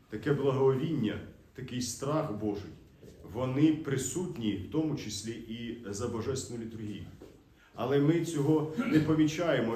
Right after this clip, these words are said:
і іноді для нас, е, божественна літургія, вона така, так би мовити, звична,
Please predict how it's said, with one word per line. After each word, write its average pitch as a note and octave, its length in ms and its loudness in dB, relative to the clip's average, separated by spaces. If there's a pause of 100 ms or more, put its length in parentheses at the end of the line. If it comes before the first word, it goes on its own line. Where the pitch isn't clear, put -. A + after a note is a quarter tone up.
(120)
і C3 220 -2
іноді C#3+ 320 0
для B2 180 0
нас, D3 420 0
е, B2 140 0
божественна C#3+ 580 0
літургія, F3 580 -2 (300)
вона D#3+ 540 2
така, C3 340 -2 (200)
так A2+ 200 -4
би C3 80 0
мовити, B2 360 -2
звична, C3 540 -2